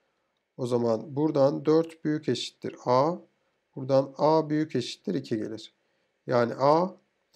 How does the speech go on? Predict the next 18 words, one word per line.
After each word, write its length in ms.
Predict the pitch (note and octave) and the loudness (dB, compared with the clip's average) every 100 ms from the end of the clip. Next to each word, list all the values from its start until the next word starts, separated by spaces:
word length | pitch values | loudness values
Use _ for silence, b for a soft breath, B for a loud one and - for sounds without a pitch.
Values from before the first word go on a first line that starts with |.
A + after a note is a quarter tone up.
| _ _ | _ _
iki 220 | C#3 - | -8 -2
ile 400 | F#3 D3+ C3+ G3 - _ _ _ _ _ _ _ | 2 4 2 0 -8 _ _ _ _ _ _ _
dört 260 | E3 F3+ F3+ | 6 6 4
arasında 440 | A#2+ G#2 - G#2 | 0 -2 -6 -8
mı? 160 | A2 G#2 _ _ _ _ _ _ _ _ _ _ _ _ _ _ _ _ _ - | -10 -12 _ _ _ _ _ _ _ _ _ _ _ _ _ _ _ _ _ -8
Evet. 360 | A#2 G#2+ - - _ _ _ _ _ _ _ _ _ _ _ _ _ _ _ _ _ _ _ _ - | -8 -8 -16 -20 _ _ _ _ _ _ _ _ _ _ _ _ _ _ _ _ _ _ _ _ 2
Katsayıları 680 | F#3+ F#3+ - F3 F3 G3 | 2 4 4 4 4 2
çift 240 | - G3 F#3 | 0 -4 -2
sayı 220 | - C3+ | 0 2
olan 280 | B2+ F#3 G3 | 2 0 0
polinomlardır. 640 | D#3+ D3+ C#3 B2 G#2+ A2+ | 0 0 0 0 0 -2
Yo, 260 | D#3 F#3 E3+ | 0 2 4
a'yı 340 | D3+ D#3 E3+ | 6 6 4
üç 260 | F3+ F3+ - | 0 -4 -6
seçtiğim 460 | D3+ C#3+ - C3+ | -6 -6 -8 -4
anda 260 | B2+ C3 F#3 | -2 -2 -2
bu 100 | F#3+ | -2
gider. 380 | F3 A#2 G#2+ | 2 2 0